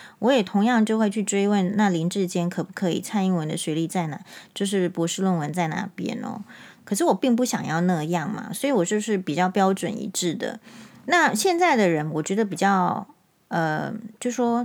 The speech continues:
或者是某一个族群的人，我觉得比较好笑的是，为什么可以公然的偏袒？好，以前呢，就是我们站出来讲话，就是要尽量的秉持公正嘛。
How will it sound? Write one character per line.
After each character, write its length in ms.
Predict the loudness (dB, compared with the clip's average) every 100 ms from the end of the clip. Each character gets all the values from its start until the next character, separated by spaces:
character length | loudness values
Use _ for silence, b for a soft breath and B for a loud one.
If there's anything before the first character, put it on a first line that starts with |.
| -2
或 80 | 0
者 80 | 0
是 100 | 2
某 220 | 2 2
一 40 |
个 140 | 0 0
族 180 | 0 -2
群 160 | -2
的 80 | -4
人， 160 | -4 -4
我 60 | 0
觉 100 | 0
得 60 |
比 100 | 0
较 140 | 0 0
好 260 | 0 -2
笑 220 | 0 2 2
的 100 | 0
是， 140 | 0
为 120 | 0
什 140 | 2 0
么 140 | 0
可 120 | -2
以 120 | -2
公 260 | 0 2 4
然 240 | 2 0
的 80 | -4
偏 420 | -6 -4 -2 -2
袒？ 280 | -6 -8 -8 -10 b b b b b b b
好， 260 | -2 -2 -2 0
以 140 | 0
前 180 | 2 2
呢， 160 | 4 2
就 100 | 0
是 80 | 0
我 100 | 2
们 140 | 2
站 220 | 2 2
出 100 | 4
来 160 | 2 2
讲 260 | -2 -6 -2
话， 200 | 0 0
就 120 | -2
是 200 | -2 -4 B B B 0
要 140 | 0
尽 220 | 4 4
量 180 | 4 2
的 120 | 0
秉 260 | -2 -4 -2
持 220 | -4 -2
公 280 | -2 -4 -4
正 220 | -4 -4
嘛。 200 | -6